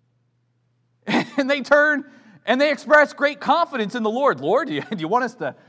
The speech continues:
to call down some fire? Let me burn those jokers up. How dare they? How dare they refuse you? Don't they know who you are? Man, you're God.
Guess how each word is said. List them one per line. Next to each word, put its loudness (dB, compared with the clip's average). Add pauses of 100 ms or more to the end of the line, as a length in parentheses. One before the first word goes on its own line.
(160)
to -6
call 4
down 4
some -10
fire? 4 (720)
Let 6
me 0
burn 6
those 4
jokers 0
up. 4 (420)
How 8
dare 4
they? -4 (840)
How 10
dare 6
they 6
refuse 0
you? 0
Don't 6
they 0
know 6
who 6
you 0
are? -2 (240)
Man, -6
you're -2
God. 2